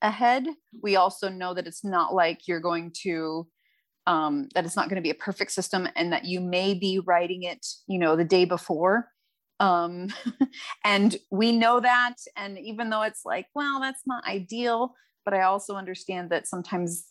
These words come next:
you know, as students even say, the pressure of the deadline, I think is, is actually kind of part of it. And that's okay because we set those deadlines for us. And that's what I mean. That's what I try to do in the G W classroom.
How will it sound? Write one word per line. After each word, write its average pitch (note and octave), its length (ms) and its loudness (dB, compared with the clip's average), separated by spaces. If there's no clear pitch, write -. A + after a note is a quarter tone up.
you G3+ 120 0
know, F3 80 6
as E3 140 6
students A3+ 320 2
even E3+ 220 2
say, G3+ 220 0
the E3+ 120 2
pressure - 640 -2
of E3+ 120 -2
the F3 80 2
deadline, D3+ 720 -2
I F3+ 80 -2
think E3 260 -6
is, C#3 440 -4
is D3 540 -2
actually D3+ 460 0
kind D#3+ 280 -6
of D#3+ 120 -8
part G#3+ 240 0
of F#3+ 140 0
it. B2 200 -2
And E3 100 0
that's C#4 220 2
okay E4+ 520 2
because F3 500 -2
we F#3+ 180 -4
set - 240 -4
those E3 180 0
deadlines D#3 520 -2
for - 220 -2
us. A3 220 -2
And F#3 140 -6
that's F3+ 160 -4
what F3+ 80 -2
I F3+ 40 -4
mean. F#3 180 -10
That's D#3 300 -4
what F#3+ 120 6
I F#3 80 6
try G3+ 140 -2
to F#3 80 -2
do F3 140 -4
in E3+ 80 -10
the D#3 80 -8
G D#3+ 180 -6
W C#3 280 -4
classroom. E3 520 -2